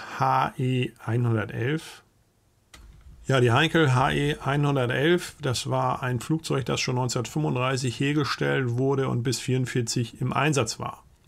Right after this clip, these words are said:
Ja, gehen wir noch mal so ein paar Größen durch, also ein paar Kenngrößen durch, also fünf Mann Besatzung, fast siebzehn Meter lang, Spannweite über zweiundzwanzig Meter, Höchstgeschwindigkeit, die variiert natürlich zwischen dreihundertneunzig und vierhundertfünfunddreißig,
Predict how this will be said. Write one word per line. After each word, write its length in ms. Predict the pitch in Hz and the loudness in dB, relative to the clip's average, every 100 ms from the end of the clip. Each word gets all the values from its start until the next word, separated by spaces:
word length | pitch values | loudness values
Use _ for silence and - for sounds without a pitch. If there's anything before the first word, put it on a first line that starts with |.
| _ - - - | _ -20 -16 -6
Ja, 160 | 123 117 | 0 2
gehen 180 | 117 135 | 4 2
wir 80 | 143 | 2
noch 100 | 143 | 2
mal 160 | 135 | 2
so 80 | 127 | 2
ein 60 | 120 | 0
paar 160 | 123 | 0
Größen 680 | 113 117 139 - 139 143 135 | 0 0 0 0 0 0 -2
durch, 460 | 117 143 143 - - | 0 2 2 0 -6
also 180 | 110 120 | -2 -2
ein 60 | |
paar 200 | 117 123 | -2 -6
Kenngrößen 600 | 117 131 127 127 123 127 | -2 -2 0 2 2 0
durch, 320 | 117 123 117 | 0 0 0
also 160 | 117 113 | -2 -4
fünf 260 | 113 120 - | -2 -4 -2
Mann 160 | 123 | 0
Besatzung, 640 | 113 113 123 - 135 131 123 - - - - - - - - - - - | 0 0 -2 -2 0 0 -4 -8 -20 -20 -20 -20 -20 -20 -20 -20 -20 -6
fast 320 | 147 143 - | -2 0 0
siebzehn 320 | 139 - 147 | -2 2 2
Meter 240 | 143 131 | 4 4
lang, 400 | 123 123 139 143 | 4 2 2 0
Spannweite 840 | 113 - 147 143 135 127 120 131 131 | -2 -2 0 0 2 2 2 0 0
über 320 | 160 143 135 | 0 0 -2
zweiundzwanzig 800 | - 139 139 131 135 127 123 131 | -2 -2 0 -2 -2 -2 -2 0
Meter, 540 | 131 135 139 131 113 - - - - - - - - | 0 0 0 0 -2 -8 -20 -20 -20 -20 -20 -12 -2
Höchstgeschwindigkeit, 1160 | 143 - 151 - 139 127 - 127 131 131 120 | 0 0 0 2 2 2 0 0 2 2 -2
die 380 | 143 123 123 131 | -6 -2 0 0
variiert 600 | 151 139 127 120 139 131 | -2 -2 0 0 0 -2
natürlich 340 | 139 117 131 113 | -2 0 0 0
zwischen 260 | 131 127 | -2 -2
dreihundertneunzig 760 | 120 120 120 117 120 131 143 113 | 0 0 0 0 0 -2 -2 0
und 140 | 113 | -2
vierhundertfünfunddreißig, 1120 | - 131 117 127 113 110 117 - - 123 - | -2 -2 -2 -2 -2 0 -2 -4 -2 -4 -6